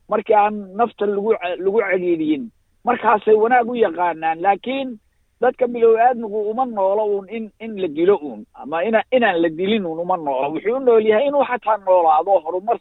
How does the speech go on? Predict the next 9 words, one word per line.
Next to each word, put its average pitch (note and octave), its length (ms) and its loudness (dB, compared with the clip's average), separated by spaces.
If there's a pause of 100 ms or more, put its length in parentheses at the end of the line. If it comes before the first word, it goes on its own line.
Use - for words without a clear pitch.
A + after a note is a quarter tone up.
sameeyo, E3 480 -4
cadaalad F3+ 440 0
helo E3 240 -4
oo E3 280 4 (600)
isagu A#3 360 2
is-, F3+ 300 -4
eh, G3 180 2
da-, F#3 220 0
eh, E3+ 160 -4